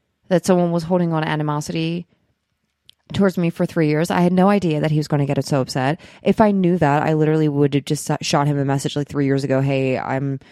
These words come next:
no longer interested." Like, I had no idea. So that did make me uncomfortable. And then someone to be so negative and hostile towards me made me extremely uncomfortable. However, I just, I worked through it.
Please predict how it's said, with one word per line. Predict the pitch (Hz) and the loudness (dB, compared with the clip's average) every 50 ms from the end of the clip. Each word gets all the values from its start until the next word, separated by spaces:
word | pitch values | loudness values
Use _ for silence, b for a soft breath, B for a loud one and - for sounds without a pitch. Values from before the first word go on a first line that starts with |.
| b b b b | b b b b
no | 156 151 147 | 0 2 4
longer | 143 139 143 135 143 - | 4 4 2 2 2 2
interested." | 139 143 147 156 147 139 - - 147 147 | 0 0 0 0 -2 -2 0 0 0 0
Like, | 147 151 - | 0 -2 -2
I | 107 147 160 | 0 0 2
had | 165 160 156 | 0 0 0
no | 156 151 156 160 160 | -2 -2 0 2 2
idea. | 160 151 147 135 147 135 127 120 131 180 226 240 - _ _ _ _ _ _ _ _ _ _ _ _ _ _ _ _ _ _ _ _ _ _ _ _ _ _ _ _ _ _ _ _ | 2 2 0 0 -2 -2 -2 -2 0 0 -2 -2 -4 _ _ _ _ _ _ _ _ _ _ _ _ _ _ _ _ _ _ _ _ _ _ _ _ _ _ _ _ _ _ _ _
So | - - 208 | 0 4 6
that | 190 180 175 165 | 6 6 4 4
did | - 180 185 | 2 2 2
make | 180 175 170 | 2 0 0
me | 185 175 | 0 -2
uncomfortable. | 165 160 - - 156 147 - 151 139 143 139 151 165 | -2 -2 -2 -4 -4 -4 -4 -4 -4 -2 -2 -2 -2
And | - - 165 | -2 0 0
then | 165 160 165 | -2 -2 -2
someone | - 175 160 160 160 160 | -2 -2 -2 -2 -2 -2
to | - 175 | -4 -4
be | 156 165 160 156 | -4 -2 -4 -2
so | - - 165 | -2 -2 -2
negative | 147 151 151 151 147 151 147 147 143 139 135 | -2 0 -2 -2 -2 -2 -2 -2 -4 -4 -6
and | 143 151 | -8 -8
hostile | 135 - 160 151 - - 147 131 - | -6 -6 -6 -6 -6 -4 -6 -6 -6
towards | - - 156 147 - | -6 -6 -8 -6 -6
me | 151 151 | -8 -8
made | 151 151 151 147 | -6 -6 -6 -6
me | 151 151 127 | -6 -8 -8
extremely | 131 - - - - 202 208 214 196 | -10 -12 -10 -6 -2 -2 0 0 0
uncomfortable. | 160 139 - - 131 - - 143 139 139 135 139 143 147 b b b b b | 0 -2 -4 -6 -8 -8 -6 -4 -2 -2 -2 -2 -4 -6 b b b b b
However, | b 185 170 170 165 156 170 165 160 151 | b 2 2 4 4 4 2 2 2 0
I | - - 156 151 151 151 151 147 | 0 -2 0 0 0 0 0 -2
just, | - - 165 - - - | -2 -6 -10 -8 -4 -2
I | 160 | 0
worked | 147 147 165 170 - | 2 2 2 0 0
through | - - 156 147 147 151 | -2 -2 0 0 2 2
it. | 160 180 - | 0 -2 -4